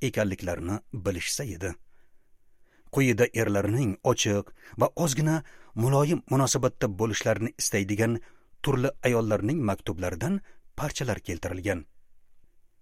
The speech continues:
Men erimning dilgirlik va g'azab tuyg'ulari ta'sirida emas, balki ochiq va to'g'risini,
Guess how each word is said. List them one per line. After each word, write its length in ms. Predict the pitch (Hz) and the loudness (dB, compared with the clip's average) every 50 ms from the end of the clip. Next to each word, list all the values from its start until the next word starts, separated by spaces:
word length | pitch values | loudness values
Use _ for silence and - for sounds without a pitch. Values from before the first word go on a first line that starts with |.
| - _ _ - - | -20 _ _ -12 -4
Men 260 | - 110 127 139 147 - - | 2 4 6 6 6 4 4
erimning 500 | 120 123 117 113 110 123 156 170 143 107 92 95 | 2 4 4 4 2 2 4 4 4 2 2 2
dilgirlik 600 | 98 120 113 107 104 107 104 98 98 104 107 - - - - - - - - | 2 2 2 2 2 0 2 2 2 0 0 -2 -6 -16 -20 -20 -20 -10 -2
va 140 | 104 113 120 | 0 0 2
g'azab 280 | - 123 - 190 185 - - | 2 2 2 2 0 0 -2
tuyg'ulari 520 | - 135 127 110 110 123 117 110 110 - | -4 -2 -2 0 2 2 2 2 0 -2
ta'sirida 500 | - - - 101 95 - 104 95 87 101 | 0 2 2 2 2 2 -2 -2 -2 0
emas, 320 | 98 95 95 98 101 98 - - - - _ - - _ _ - - - | 0 0 0 0 0 0 -2 -6 -8 -10 _ -20 -20 _ _ -18 -10 -8
balki 440 | 113 104 104 117 113 101 - - 143 - - - | -4 2 4 4 4 4 0 -4 -6 -6 -2 -2
ochiq 400 | 117 107 - - - 113 98 - - - - | -2 0 0 0 0 0 0 -2 -6 -12 -4
va 120 | 107 107 104 | -2 -2 -2
to'g'risini, 600 | - - 113 107 - - 92 - 101 98 101 | -2 -2 -2 -2 -2 -2 -2 -2 0 0 0